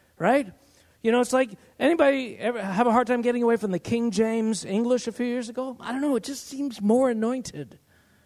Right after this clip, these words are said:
when you have, add a "th" to it. I know we're past that now, but that was a big deal for some, some people back when, you know, I just, doesn't feel like the Word of God if there's not, "Thou thinketh wrongly."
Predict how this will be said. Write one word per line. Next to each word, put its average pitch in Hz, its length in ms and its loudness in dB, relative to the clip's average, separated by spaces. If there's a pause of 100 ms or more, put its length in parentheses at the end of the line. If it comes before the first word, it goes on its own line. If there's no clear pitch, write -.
(220)
when 185 140 0
you 180 120 2
have, 180 380 0
add 180 200 -2
a 156 120 2 (200)
"th" 185 500 0
to 131 200 -4
it. 107 180 -8 (120)
I 294 140 2
know 269 140 6
we're 214 120 8
past 180 380 2
that 147 240 -2
now, 143 520 -4 (500)
but 262 140 4
that 294 140 4
was 262 140 4
a 233 60 4
big 190 280 0
deal 392 240 4
for 320 140 2
some, 190 380 0 (100)
some 175 260 -2
people 170 260 2
back 208 320 2
when, 196 160 -2
you 226 80 -2
know, 240 140 2
I 233 60 2
just, 262 220 -6 (180)
doesn't 403 340 6
feel 508 280 8
like 466 160 4
the 453 180 6
Word 427 160 6
of 320 140 0
God 311 320 4
if 233 160 2
there's 262 240 2
not, 277 300 4 (220)
"Thou 233 320 6
thinketh 392 680 2
wrongly." 226 760 2